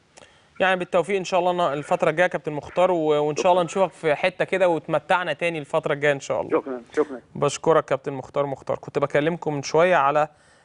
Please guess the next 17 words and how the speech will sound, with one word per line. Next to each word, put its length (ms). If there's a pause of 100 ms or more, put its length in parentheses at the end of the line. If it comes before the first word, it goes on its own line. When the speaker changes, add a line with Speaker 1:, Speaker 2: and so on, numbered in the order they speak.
(180)
Speaker 1:
آه، 160
موضوع 500
ال-، 260
آه، 420
عمرو 260
السولية، 480
في 140
مخاوف 460
ال-، 340
من، 280
آه، 300
من، 360
في 100
إسماعيلية 540
من 140
عدم 420
التجديد 640